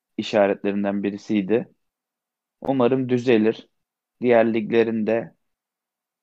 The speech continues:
biraz etki değeri artar medyada.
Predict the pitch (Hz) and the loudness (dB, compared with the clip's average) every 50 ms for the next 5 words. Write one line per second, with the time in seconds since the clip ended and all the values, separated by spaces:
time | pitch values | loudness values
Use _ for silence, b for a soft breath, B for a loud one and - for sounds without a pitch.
0 | _ _ _ _ _ - 113 117 110 110 104 104 - - 113 110 - - - 117 | _ _ _ _ _ -10 -8 -2 0 0 -2 0 -2 -2 -2 -2 -4 -6 -6 -2
1 | 113 107 101 101 120 - - 110 104 - - 101 101 98 - - - _ _ _ | 0 2 2 4 4 4 4 4 2 0 -6 -8 -8 -8 -10 -16 -20 _ _ _
2 | _ _ _ _ _ _ _ _ _ _ - 107 104 98 95 90 95 95 90 90 | _ _ _ _ _ _ _ _ _ _ -12 -10 -8 -6 -6 -4 -4 -6 -6 -6
3 | 90 92 - _ | -8 -14 -14 _